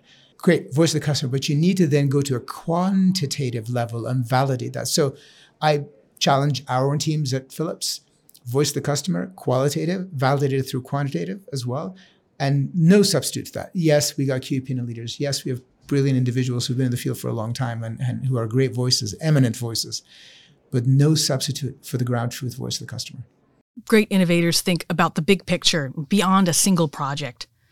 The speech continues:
Speaker 2: Geraldine Matchett told me about her concept of generational leadership. She is the co-C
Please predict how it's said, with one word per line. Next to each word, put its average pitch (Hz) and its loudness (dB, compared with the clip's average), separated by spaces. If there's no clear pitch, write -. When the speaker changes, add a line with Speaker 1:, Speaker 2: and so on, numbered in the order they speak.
Speaker 2:
Geraldine 160 0
Matchett 156 0
told 160 -2
me 156 2
about 160 -2
her 269 2
concept 214 2
of 160 -8
generational 190 2
leadership. 175 0
She - 2
is 165 2
the 160 0
co-C 175 2